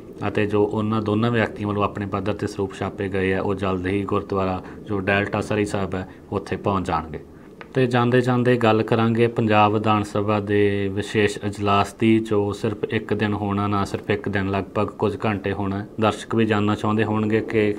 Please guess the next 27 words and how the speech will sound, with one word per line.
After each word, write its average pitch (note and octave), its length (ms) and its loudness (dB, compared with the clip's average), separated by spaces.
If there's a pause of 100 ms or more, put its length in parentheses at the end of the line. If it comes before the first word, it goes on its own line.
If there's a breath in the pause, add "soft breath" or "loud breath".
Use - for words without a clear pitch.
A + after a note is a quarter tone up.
(140)
ਆਖਿਰ G2+ 320 0
ਇਸ G#2 260 -2
ਦੀ A2+ 140 2
ਲੋੜ G#2 260 6
ਵੀ A2 140 4
ਕੀ G#2+ 240 4
ਹੈ G2+ 100 2 (680 loud breath)
ਕਿ G2+ 220 0
ਕੁਝ A2 360 2
ਘੰਟੇ G#2 380 2
ਉੱਥੇ G2 340 0
ਕੁਝ G#2 220 0
ਐਮ G2+ 180 0
ਐਲ G2+ 120 0
ਏ G2 40 0
ਬੈਠਣਗੇ, G#2 440 0
ਕੋਈ G#2 160 0
ਖਾਸ G2+ 320 2
ਮੁੱਦਾ G2 340 -2
ਨਹੀਂ G#2 140 0
ਵਿਚਾਰਿਆ G2 380 0
ਜਾਣਾ, G2 260 -2
ਕੋਈ G2 180 -4
ਖਾਸ G2 300 -2
ਡਿਬੇਟ G2 340 -2
ਨਹੀਂ G#2 180 0
ਹੋਣੀ। F#2+ 300 -4